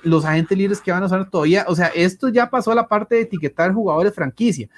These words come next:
Ahora va a venir lo que es el mercado de agentes libres, eh, con el montón de gente que está saliendo, eh, a, a, a, a disponibilidad de los equipos. O sea, más bien,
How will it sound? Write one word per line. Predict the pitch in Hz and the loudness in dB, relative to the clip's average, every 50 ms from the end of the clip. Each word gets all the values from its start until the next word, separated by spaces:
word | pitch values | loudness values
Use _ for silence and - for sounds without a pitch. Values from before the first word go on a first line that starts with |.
| - - - - | -20 -20 -12 -2
Ahora | - 139 143 156 180 190 | 2 2 4 4 4 2
va | 202 208 | 2 2
a | |
venir | 208 208 196 202 202 | 2 2 2 2 2
lo | 202 - | 0 2
que | - 208 | 2 0
es | 170 | 2
el | 185 170 151 | 2 2 2
mercado | 143 143 139 131 127 - _ - 165 175 214 254 269 254 | 0 0 -2 -2 -4 -6 _ -2 0 2 2 2 2 0
de | 214 175 | 0 0
agentes | 160 170 180 190 - - 214 214 214 | 2 2 0 0 0 0 0 0 2
libres, | 208 208 196 185 180 202 226 - - _ _ _ _ _ _ _ _ _ _ - | 2 2 2 0 0 -2 -4 -8 -14 _ _ _ _ _ _ _ _ _ _ -4
eh, | 151 147 147 147 147 147 143 139 135 135 - | -2 0 0 2 2 2 2 0 0 -2 -4
con | - 165 170 165 | 0 0 2 2
el | 156 | 2
montón | 151 147 143 - 160 165 | 0 -2 -2 -2 -2 0
de | 180 175 | 0 0
gente | 190 185 196 190 | 0 -2 -2 -4
que | - 175 | -4 -6
está | 160 - - 170 156 | -8 -4 -6 -4 -4
saliendo, | 180 175 175 175 175 180 180 196 208 208 - - | -2 -2 -2 0 0 0 2 2 0 0 0 -2
eh, | 147 143 139 135 131 127 127 127 123 123 120 120 117 117 117 113 110 107 104 101 95 - _ _ _ _ _ _ _ _ _ _ _ _ | -2 0 0 2 2 0 0 0 0 0 0 -2 -2 -4 -4 -6 -8 -8 -10 -12 -14 -20 _ _ _ _ _ _ _ _ _ _ _ _
a, | 131 135 131 127 127 127 123 127 | -2 0 0 0 0 0 -2 -2
a, | - 135 135 | -2 -2 -4
a, | - - 131 131 - 135 | -4 -4 -4 -4 -2 -2
a | 135 | -2
disponibilidad | 135 131 - - 160 151 147 139 131 131 131 131 139 180 | -2 -2 -2 -2 -2 0 0 0 0 2 2 2 4 4
de | 233 262 | 4 4
los | 247 202 | 2 2
equipos. | 156 - 220 233 226 156 | 0 0 -2 -2 0 0
O | 135 | -2
sea, | 156 | 0
más | 139 143 147 147 | 0 0 -2 0
bien, | 160 185 202 254 311 311 311 | 2 2 2 2 0 0 -2